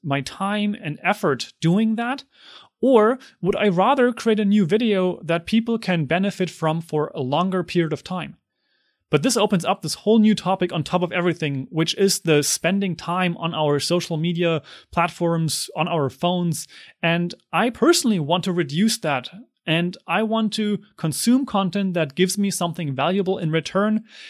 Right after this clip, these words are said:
and that gives me information or entertainment. However, how much of that is actually in that fast-paced content on Instagram? There's a certain amount of inspiration in it, I'm sure. But for me personally,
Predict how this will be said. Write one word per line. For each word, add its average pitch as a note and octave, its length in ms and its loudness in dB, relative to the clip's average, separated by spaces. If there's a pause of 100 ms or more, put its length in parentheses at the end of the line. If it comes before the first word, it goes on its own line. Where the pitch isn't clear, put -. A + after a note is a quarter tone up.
(160)
and F3+ 260 2
that E3+ 140 -2
gives F#3+ 200 -2
me G3 100 0
information F3+ 800 -2 (240)
or F3 360 4
entertainment. E3+ 760 -2 (560)
However, A#3 540 2 (280)
how B3 280 0
much A3+ 260 2
of F3+ 120 -4
that F3+ 280 -2
is - 220 -6
actually F#3 480 -6
in F#3+ 160 0
that E3+ 200 -2
fast-paced D#3 720 -6
content E3 540 -4 (300)
on D#3 100 -2
Instagram? D3+ 600 -6 (300)
There's G#3 240 0
a B3+ 40 -2
certain B3+ 340 -2
amount G#3 220 2
of F#3 80 -2
inspiration E3+ 640 -2
in F#3 120 -2
it, C#3+ 220 -2 (100)
I'm C#3 140 -2
sure. - 420 0 (580)
But D3+ 120 -2
for F3+ 160 2
me A#3 180 4
personally, C4 640 0